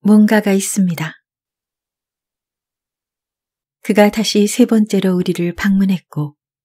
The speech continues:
그날의 예기치 못한 대화에서 비롯된 불편함은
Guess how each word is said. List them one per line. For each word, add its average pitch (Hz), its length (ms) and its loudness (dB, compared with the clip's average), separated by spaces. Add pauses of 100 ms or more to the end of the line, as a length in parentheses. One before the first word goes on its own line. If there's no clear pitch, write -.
(320)
그날의 208 460 4
예기치 202 460 0
못한 196 380 0
대화에서 185 560 -2
비롯된 165 600 -4
불편함은 165 680 -4